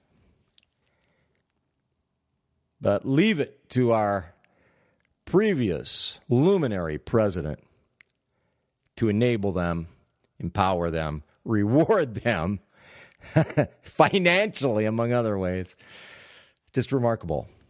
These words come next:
Well, there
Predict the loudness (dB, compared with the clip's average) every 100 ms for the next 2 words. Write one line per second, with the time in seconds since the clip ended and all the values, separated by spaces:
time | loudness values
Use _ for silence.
0 | _ _ _ _ _ _ _ _ _ -20
1 | _ -16 -4 0 0 -2 -6 _ _ _
2 | _ _ _ _ _ _ _ _ _ _
3 | _ _ _ _ _ _ _ _ _ _
4 | _ _ _ _ _ 0 2 2